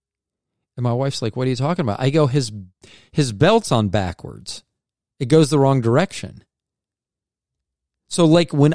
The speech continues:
I loop mine in, and I'm left-handed, so I don't know if this makes a difference. So looking down at my waist, I start feeding it in on the left side, comes out on the right side. And I'm gonna be really embarrassed. No, I'm not gonna be embarrassed 'cause I don't give a shit.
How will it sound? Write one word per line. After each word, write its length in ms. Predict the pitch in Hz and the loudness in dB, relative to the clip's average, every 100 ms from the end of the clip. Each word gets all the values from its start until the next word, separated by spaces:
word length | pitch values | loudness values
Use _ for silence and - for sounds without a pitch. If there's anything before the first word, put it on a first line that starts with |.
| - | -2
I 200 | 160 247 | -4 0
loop 320 | 214 175 170 | 2 4 2
mine 260 | 151 135 120 | 2 0 0
in, 220 | 110 110 | 0 -2
and 120 | 117 | -2
I'm 200 | 160 190 | -2 0
left-handed, 580 | 147 131 - 117 95 92 | 0 -2 -4 -2 -2 -2
so 80 | 131 | 0
I 80 | 131 | 0
don't 160 | 131 | 0
know 80 | 113 | 0
if 80 | 107 | 0
this 220 | 107 - | -2 -2
makes 180 | 107 - | -6 -6
a 60 | |
difference. 340 | 101 98 101 95 | -6 -6 -8 -6
So 300 | 131 120 104 _ _ | -4 -4 -6 _ _
looking 340 | 131 170 175 147 | -2 0 0 -2
down 240 | 139 143 | -2 -4
at 80 | 143 | -6
my 140 | 123 | -6
waist, 320 | 120 113 107 - | -4 -4 -6 -6
I 120 | 139 | -6
start 400 | - 165 151 - | -4 -2 -4 -6
feeding 560 | - - 180 170 165 135 | -16 -6 -4 -2 0 0
it 160 | 127 | -2
in 380 | 139 123 120 117 - | -2 -2 -2 -4 -8
on 160 | 104 98 | -8 -8
the 80 | |
left 360 | 92 117 147 - | -6 -4 -4 -4
side, 400 | - 113 104 - | -6 -4 -4 -6
comes 320 | - 123 104 | -8 -6 -4
out 260 | 104 98 98 | -4 -4 -8
on 140 | 90 87 | -10 -10
the 80 | |
right 280 | 85 85 85 | -8 -12 -12
side. 380 | - - - - _ - - - | -16 -18 -20 -20 _ -20 -20 -2
And 80 | 170 | 0
I'm 80 | 214 | 2
gonna 80 | |
be 120 | 196 175 | 2 2
really 280 | 170 196 | 4 2
embarrassed. 400 | 156 117 117 135 | 2 2 0 0
No, 120 | 160 160 | -4 -6
I'm 100 | 131 | -4
not 120 | 85 | -6
gonna 120 | 92 | -6
be 80 | 92 | -8
embarrassed 340 | 90 98 98 | -6 -6 -8
'cause 120 | 123 117 | -6 -4
I 60 | |
don't 120 | 127 | -2
give 140 | 117 107 | -2 -4
a 80 | 85 | -4
shit. 280 | 90 73 | -8 -12